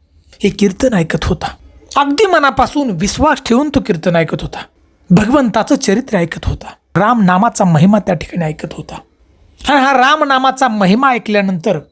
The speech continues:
त्याच्या लक्षात आलं की एकदा राम नाव घेतलं की एक यज्ञ होतो, हे तुकोबारायांनी सांगितले, असा विश्वास ठेवला त्याने.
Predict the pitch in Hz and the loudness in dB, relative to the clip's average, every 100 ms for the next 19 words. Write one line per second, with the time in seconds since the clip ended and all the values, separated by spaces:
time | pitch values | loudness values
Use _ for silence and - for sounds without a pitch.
0 | _ _ _ _ _ _ _ - - 233 | _ _ _ _ _ _ _ -4 0 2
1 | 190 - - 247 240 165 160 139 _ _ | 2 2 0 2 2 -2 -2 -8 _ _
2 | _ _ _ _ _ _ _ - 403 269 | _ _ _ _ _ _ _ 0 2 2
3 | 247 370 392 339 330 330 320 320 208 262 | 2 2 4 4 2 2 2 2 2 0
4 | 359 302 190 - _ _ _ _ _ _ | 2 2 0 -8 _ _ _ _ _ _
5 | _ _ 311 403 392 330 285 226 247 214 | _ _ 2 2 2 0 0 2 2 2
6 | 233 262 180 - - - - - - - | 2 0 0 -8 -20 -20 -20 -20 -20 -8
7 | - 247 196 175 254 262 220 202 202 - | -2 -2 0 0 2 2 2 0 -2 -2
8 | 151 135 143 - - - 240 190 - 269 | -2 -4 -12 -14 -8 -4 0 0 2 0
9 | - 180 196 240 151 | 0 0 0 0 -4